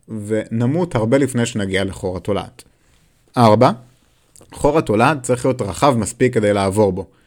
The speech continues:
לא עוזר לי אם, אה, הגוף שלי יתפורר לחלקיקי תת-אטומים שיעברו. אני רוצה לעבור שם שלם עם הפיצה. חמש, צוואר חור התולעת לא יכול להיות ארוך מדי,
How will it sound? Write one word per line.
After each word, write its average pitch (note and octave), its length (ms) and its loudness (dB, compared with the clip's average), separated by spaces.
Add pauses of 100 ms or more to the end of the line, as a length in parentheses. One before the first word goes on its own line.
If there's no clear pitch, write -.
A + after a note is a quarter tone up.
(580)
לא - 120 0
עוזר F3+ 280 8
לי B2+ 200 8
אם, A2 120 4
אה, A2 260 4
הגוף A#2+ 320 2
שלי D3 120 4
יתפורר B2+ 500 4
לחלקיקי B2 680 2
תת-אטומים B2 760 2
שיעברו. G2 640 0 (320)
אני C#3 120 -6
רוצה E3 260 -2
לעבור E3 360 2
שם D#3+ 180 -4
שלם D#3+ 420 0 (180)
עם E3 140 -2
הפיצה. F3+ 400 0 (920)
חמש, G#2 520 -2 (440)
צוואר D3 340 2
חור E3 260 4
התולעת C#3 500 2
לא C3+ 100 0
יכול D3 280 -2
להיות C3+ 240 0
ארוך A2+ 280 2
מדי, G2 360 -2